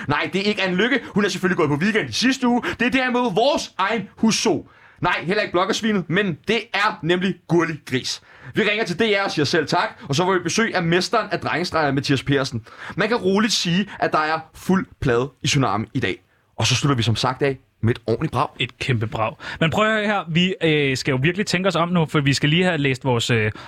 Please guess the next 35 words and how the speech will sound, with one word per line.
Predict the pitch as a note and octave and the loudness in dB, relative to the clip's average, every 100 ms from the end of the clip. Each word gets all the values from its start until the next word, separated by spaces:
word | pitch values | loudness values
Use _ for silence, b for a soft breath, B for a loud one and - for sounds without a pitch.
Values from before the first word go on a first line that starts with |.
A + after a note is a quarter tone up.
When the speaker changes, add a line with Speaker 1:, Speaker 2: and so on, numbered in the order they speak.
| B | B
Speaker 2:
officielle | B2+ B2+ D#3 D#3 | -2 2 2 2
ansvarsfraskrivelse | D#3+ E3 E3 C#3 C3 B2 C3 A#2+ | 0 0 0 -2 -2 -2 0 0
højt. | A2+ C3 A#2 - B - | 0 0 -4 -14 B 0
Speaker 1:
Det | D3+ | 0
er | D3 | 0
ret | E3 | -4
sygt, | - - F#3+ D#3 - | -4 0 0 0 -2
at | B2+ - _ - | -4 -4 _ -12
studierne | - E3 C#3 D3 A#2 | -2 0 2 2 0
er | |
bygget | A2 A#2+ C3 | 2 2 2
sådan, | - A2 - | 2 -2 -2
at | A2 - | -4 -2
man | G#2+ G2+ | -4 -2
kan | A2 | -4
klikke | - A#2+ A2+ | 0 -2 0
mikrofonen | A2 G#2+ B2+ A2+ | -2 0 0 2
Speaker 2:
Nej, | C#3 B2+ | 2 2
Speaker 1:
ud, | B2+ | 0
mens | A#2+ A#2 | -2 0
Speaker 2:
der | |
Speaker 1:
man | C3+ | 0
Speaker 2:
er | |
Speaker 1:
står | C3+ | 2
og | |
Speaker 2:
nogen, | C#3 | 2
der | |
Speaker 1:
taler | D3+ C#3+ | 2 0
Speaker 2:
har | |
Speaker 1:
i | D3 | 0
den. | |
Speaker 2:
fucking | D3+ C#3 D3 | -2 -2 -2
klippet | - D3+ C#3+ C#3+ C3 | -2 2 2 2 2
ledningen | A2 B2 A2+ B2+ | 2 2 2 0
efter | C#3 - C3 | -4 0 -2